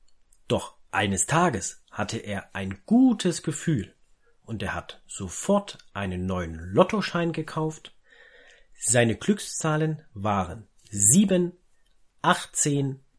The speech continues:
vierundzwanzig und sechsunddreißig. Loro hatte einen sehr guten Freund. Sein Name war Toni und er war kein Papagei. Er war ein Krokodil.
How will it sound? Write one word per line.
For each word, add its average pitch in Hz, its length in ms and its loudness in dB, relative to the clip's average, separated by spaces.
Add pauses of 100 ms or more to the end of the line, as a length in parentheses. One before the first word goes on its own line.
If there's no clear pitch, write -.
(140)
vierundzwanzig 127 1200 -2 (380)
und 113 220 -4
sechsunddreißig. 120 920 -2 (840)
Loro 123 600 4 (200)
hatte - 440 -8
einen 98 300 -4
sehr 160 440 4
guten 139 380 -2
Freund. - 520 -8 (580)
Sein 120 440 4
Name 127 480 0
war 98 360 -2 (280)
Toni 185 520 0 (540)
und 135 300 -2
er 104 220 -6
war - 360 -8
kein 131 500 6
Papagei. - 680 -10 (760)
Er 139 240 2
war 120 260 0
ein 107 320 -4 (300)
Krokodil. 143 640 2